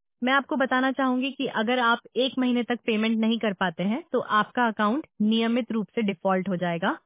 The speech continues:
और आपको ज्यादा penalty और interest देना पड़ सकता है। मैं आपको सुझाव देना चाहूंगी कि आप हमारी ब्रांच में जाकर बात करें या हमारी कस्टमर केयर से संपर्क करें, ताकि हम आपकी स्थिति को समझकर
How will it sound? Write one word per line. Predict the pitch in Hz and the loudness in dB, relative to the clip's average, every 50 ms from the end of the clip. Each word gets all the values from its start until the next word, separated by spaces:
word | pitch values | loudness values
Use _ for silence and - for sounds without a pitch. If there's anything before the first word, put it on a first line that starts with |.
| _ 226 | _ 0
और | 220 226 | 2 2
आपको | 226 220 - 247 247 | 2 0 0 -2 -2
ज्यादा | 190 220 214 214 220 262 | 0 0 2 2 2 2
penalty | 254 - 240 240 240 240 240 220 - 269 320 392 - - | 2 0 0 2 2 0 0 -2 -2 -4 -4 -4 -4 -2
और | 208 240 240 | 0 0 2
interest | 226 214 208 196 - 208 214 214 - | 2 0 0 0 0 -2 -4 -2 -2
देना | - 196 185 185 185 | -2 -2 0 -2 -2
पड़ | 170 185 170 165 | -2 -2 -4 -4
सकता | - 165 160 - - 165 | -6 -10 -10 -6 -4 -4
है। | 175 175 175 185 160 - _ _ _ _ _ _ _ _ _ _ _ _ _ _ - | -4 -4 -4 -8 -10 -14 _ _ _ _ _ _ _ _ _ _ _ _ _ _ -2
मैं | 254 277 | 0 0
आपको | 285 285 269 - - 294 | 0 0 0 -2 -4 -4
सुझाव | - 262 240 202 220 214 208 | -2 -2 -2 0 0 0 0
देना | 196 208 208 208 208 | 0 0 0 -2 -2
चाहूंगी | 202 - 208 190 190 185 190 233 320 - _ _ | -2 0 0 0 0 0 -2 -2 -6 -8 _ _
कि | 269 240 - - | -8 -6 -2 0
आप | 226 254 294 - - - | 2 2 2 0 -4 -4
हमारी | 262 247 240 233 240 262 | -2 0 0 0 0 0
ब्रांच | 233 196 202 202 190 196 202 - - | 0 0 0 0 2 0 0 -2 -2
में | 233 233 | -2 -2
जाकर | 208 233 226 214 - 254 | 0 0 -2 -2 -2 -2
बात | 247 240 262 262 262 - | -2 0 0 -2 -2 -2
करें | - 269 269 285 339 359 - _ _ _ _ _ - | -2 -2 0 -2 -4 -6 -10 _ _ _ _ _ -2
या | 226 254 262 | 2 2 2
हमारी | 262 254 254 240 226 220 240 233 | 2 2 2 2 2 0 0 -2
कस्टमर | - - 233 214 _ - 247 247 262 277 285 | -2 -2 -4 -2 _ -2 -2 0 0 0 -2
केयर | 269 _ _ - 240 233 226 220 | -4 _ _ 0 0 2 2 0
से | 202 - - 277 | -2 -4 -6 -6
संपर्क | - - 226 202 190 170 - 190 180 - - | -4 -2 -2 0 0 -2 -2 -4 -4 -4 -4
करें, | - 180 185 254 - - _ _ | -4 -2 -2 -2 -4 -8 _ _
ताकि | - 208 196 - 226 220 | -2 -2 -2 -2 -2 -2
हम | 196 226 247 277 254 - | 0 0 0 -2 -2 -2
आपकी | 214 214 208 - - - 247 | 0 0 0 -2 -4 -8 -8
स्थिति | - _ - 233 185 240 226 | -6 _ -6 -4 -4 -4 -4
को | - 254 | -4 -4
समझकर | 233 - 220 196 190 180 - - - 247 330 | -4 -2 -2 -2 -2 -4 -4 -6 -6 -6 -6